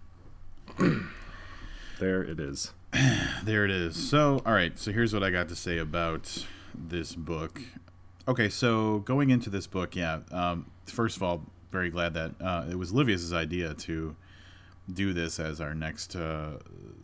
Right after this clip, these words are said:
Speaker 1: book, and yeah, it was, it was a very good choice. Um, what I dug about this book is, uh, it, it's tough to find a book that's got a strong female character that doesn't, like,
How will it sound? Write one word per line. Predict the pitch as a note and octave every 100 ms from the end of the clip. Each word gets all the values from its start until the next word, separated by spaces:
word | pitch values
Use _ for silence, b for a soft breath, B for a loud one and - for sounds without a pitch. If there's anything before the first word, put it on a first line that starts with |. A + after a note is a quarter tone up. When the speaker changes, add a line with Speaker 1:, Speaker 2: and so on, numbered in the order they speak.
| - - -
Speaker 1:
book, | A2 G#2 E2+ - - - - E2+
and | E2+ E2 D#2+ - - - - - - - -
yeah, | F#2
it | D#2
was, | D#2 - -
it | E2+
was | D#2+
a |
very | E2+ F2+ E2
good | D#2+
choice. | - D#2+ D#2+ - -
Um, | F2+ F2 E2+ E2+ B B B B B B B -
what | C3+
I | B2+
dug | A#2 A#2 G#2+
about | G2 F#2+
this | F#2+
book | E2 F#2+ F2+
is, | F2+ E2+ E2 E2
uh, | F#2 E2+ E2 D#2+ D#2 C#2 - - F#2+
it, | G2
it's | G2 -
tough | - C#3 C3+
to | A2+
find | G#2+ G2+
a | E2+
book | F2 -
that's | E2+
got | - E2+
a |
strong | - - F2+ F2
female | - F2+ F2 D#2+
character | - E2+ D#2+ G2+
that | E2 D2+
doesn't, | F2 F2 F2+
like, | E2 E2 -